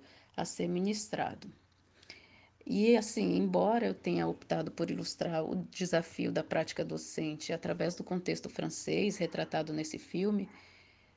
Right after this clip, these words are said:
é, a gente não precisa ir, ir tão longe pra saber que exercer o papel de educador implica em domínios que estão muito além dos muros da escola, né? Literalmente falando. Então, na-, não raramente circulam na televisão e na internet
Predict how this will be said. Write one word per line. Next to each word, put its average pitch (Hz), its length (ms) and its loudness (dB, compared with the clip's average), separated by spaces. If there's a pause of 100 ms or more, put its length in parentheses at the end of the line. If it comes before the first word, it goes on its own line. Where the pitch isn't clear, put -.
(120)
é, 160 120 -2
a 170 40 2
gente 196 220 0
não 240 80 6
precisa 233 540 2
ir, 175 320 2
ir - 100 0
tão 190 260 2
longe 196 360 0
pra 214 220 0
saber 208 460 2
que - 140 -4
exercer 202 460 2
o 214 60 -2
papel 214 340 0
de 175 140 -4
educador 175 720 -2 (600)
implica 214 400 0
em 220 80 2
domínios 208 400 4
que - 100 -4
estão 202 240 -2
muito 226 340 2
além 220 520 2 (380)
dos 190 220 -2
muros 190 340 2
da 180 100 6
escola, 160 500 0
né? 175 280 0 (400)
Literalmente 202 880 2
falando. 156 560 -2 (720)
Então, 175 120 2
na-, 208 300 4
não 214 280 6
raramente 214 760 2
circulam 190 400 -2
na 180 140 2
televisão 175 600 0
e 165 40 2
na 165 80 2
internet 170 840 -2